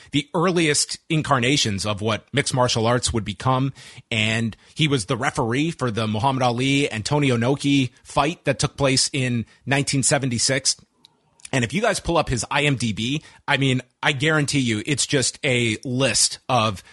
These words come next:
just an incredible amount of projects that he was attached in. Like, um, you have probably seen this guy in anything, in any kind of big, uh, movie production or television show that had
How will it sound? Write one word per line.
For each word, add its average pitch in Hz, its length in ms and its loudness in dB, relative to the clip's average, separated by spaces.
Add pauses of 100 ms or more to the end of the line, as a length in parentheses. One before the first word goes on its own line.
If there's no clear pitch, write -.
(140)
just - 300 0
an 147 100 2
incredible 185 640 0
amount 135 220 2
of 107 80 -8
projects 120 460 -2
that 120 120 -4
he 123 140 -4
was 113 260 -4
attached 123 480 -4
in. 90 140 -4
Like, 104 260 -6 (320)
um, 98 380 0 (320)
you 160 200 0
have 170 140 0
probably 170 540 0
seen 147 220 2
this 139 160 0
guy 117 240 2
in 131 280 -4
anything, 190 580 0 (160)
in 156 180 0
any 233 180 0
kind 196 200 2
of 131 120 -2
big, 156 320 -2 (240)
uh, 120 140 -4
movie 160 300 0
production 156 540 2
or 113 260 0
television 143 720 0
show 131 420 0 (240)
that 123 140 0
had 139 160 0